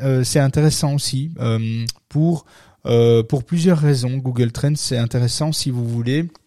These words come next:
euh, quelque part, app-, apporter, euh, une comparaison,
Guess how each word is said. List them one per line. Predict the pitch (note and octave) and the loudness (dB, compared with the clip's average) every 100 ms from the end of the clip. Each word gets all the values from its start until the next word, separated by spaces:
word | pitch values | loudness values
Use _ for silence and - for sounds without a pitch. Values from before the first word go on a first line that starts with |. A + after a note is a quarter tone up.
| _ _ _ _ _ _ - | _ _ _ _ _ _ -4
euh, | A#2 | 0
quelque | C#3 B2 B2 | 0 2 0
part, | - D3 D#3 - - - _ | 0 0 -2 -10 -20 -20 _
app-, | C#3+ C#3+ - - | 2 2 0 0
apporter, | C#3+ - C#3 B2+ - C3 D3+ G3 - _ - | 2 4 2 0 -2 -2 -2 -6 -16 _ -2
euh, | B2 A#2+ A#2+ A#2 A#2 | 2 4 4 4 2
une | D#3 D3+ D3 | 2 2 2
comparaison, | D3+ F3+ E3 D3+ D3+ C3 A#2 | 2 2 2 2 2 0 -6